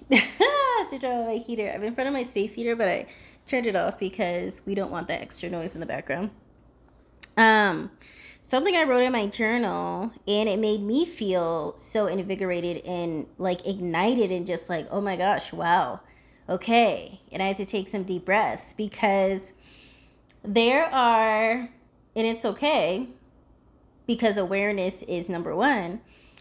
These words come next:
there can be remnants of you feeling like here isn't where it lands, which means here where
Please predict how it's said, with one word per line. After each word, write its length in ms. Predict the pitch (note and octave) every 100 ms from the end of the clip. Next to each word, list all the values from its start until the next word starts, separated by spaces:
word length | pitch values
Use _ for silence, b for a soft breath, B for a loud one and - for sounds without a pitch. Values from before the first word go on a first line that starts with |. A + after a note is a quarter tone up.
| B B B
there 320 | G3 A3+ C4
can 160 | E4+ F4+
be 160 | D#4+
remnants 600 | G#3+ F3+ F#3+ A3+ D4 E4+ -
of 180 | G#3+ G3+
you 720 | F#3+ G3+ A3 G3+ G#3 A3 A3 - -
feeling 500 | - A3+ B3 C4 B3+
like 720 | G3+ E3+ E3+ D#3+ E3 - - - - - _
here 600 | - - - A#3+ B3 B3 -
isn't 340 | G#3+ G#3+ C3+
where 180 | F#3+ F#3
it 140 | C#3
lands, 560 | D#3+ D3+ G#2+ D2+ - -
which 300 | G3+ F#3+ -
means 580 | G#3 F#3+ F3 E3 - - B B B B B
here 720 | - B3+ C4 C4 C#4 C#4+ A#3
where 880 | G3 G#3 G#3 G3+ G3 F#3+ F#3 F#3